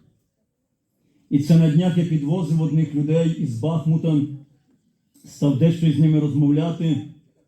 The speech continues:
Ну, каже: "Де ви живете, як ви живете?" Ну, став про цю справу трошки говорити. Кажу: "А назад маєте їхати, не маєте?" Каже, що ні, не маємо їхати.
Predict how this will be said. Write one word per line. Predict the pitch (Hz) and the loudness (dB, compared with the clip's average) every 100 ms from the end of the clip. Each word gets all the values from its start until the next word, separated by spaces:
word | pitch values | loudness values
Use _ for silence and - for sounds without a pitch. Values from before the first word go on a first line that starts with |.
| _ _ _ _ _ | _ _ _ _ _
Ну, | 143 | -6
каже: | 143 156 135 | 0 0 2
"Де | 165 | 2
ви | 156 | 2
живете, | 139 151 180 156 151 | 0 0 0 0 0
як | 151 147 | 0 0
ви | 143 | -2
живете?" | 143 151 180 175 170 151 120 - - - - | 0 0 0 0 0 0 0 -6 -20 -20 -4
Ну, | 262 | -4
став | - 170 147 | 0 -2 0
про | 151 | 0
цю | - | -2
справу | 143 - 165 160 | -6 -2 0 2
трошки | 151 147 151 | 0 -2 -2
говорити. | 151 147 165 165 165 135 101 - _ _ _ _ _ _ _ _ _ _ - | 0 0 0 -2 0 -2 -4 -14 _ _ _ _ _ _ _ _ _ _ -4
Кажу: | 151 165 | -2 0
"А | 196 160 | 2 2
назад | 160 - 180 160 | 2 0 -2 0
маєте | 151 175 190 175 165 | 0 0 -2 -4 -2
їхати, | 175 156 143 | -2 -2 -2
не | 147 151 | 0 0
маєте?" | 165 185 165 156 | 0 -2 -4 -4
Каже, | 160 160 147 | -2 -4 -4
що | - | 0
ні, | 165 185 202 160 | 2 2 2 2
не | 160 | 2
маємо | 170 202 180 160 | 0 0 0 0
їхати. | 160 180 165 - 160 117 | 0 0 -2 -2 0 -2